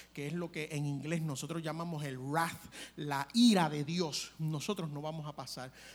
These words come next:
pero yo no puedo creer que la iglesia en América piense que Cristo nos va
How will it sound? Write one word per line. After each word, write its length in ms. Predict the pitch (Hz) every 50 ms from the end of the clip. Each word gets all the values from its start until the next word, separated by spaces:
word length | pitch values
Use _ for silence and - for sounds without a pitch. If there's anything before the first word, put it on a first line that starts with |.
| - -
pero 160 | 165 147 151
yo 160 | 147 143 165
no 140 | 180 196 196
puedo 260 | 190 196 190 185 180
creer 480 | - 180 165 143 147 156 143 127 123 127 - - - - - - - - - - - - - - _ - -
que 120 | - 143 143
la 120 | 143 139
iglesia 600 | 139 143 151 170 190 196 - - 196 185 180 175 180
en 140 | 170 160 156
América 580 | 147 151 160 165 165 156 139 - - 131 127 -
piense 680 | - 165 165 165 165 165 156 - - 139 131 123 120 - - - - - - - - -
que 160 | - 151 135 -
Cristo 640 | - 165 185 180 - - - 196 185 165 123 - -
nos 160 | 165 151 127
va 420 | 123 123 135 156 175 185 165 -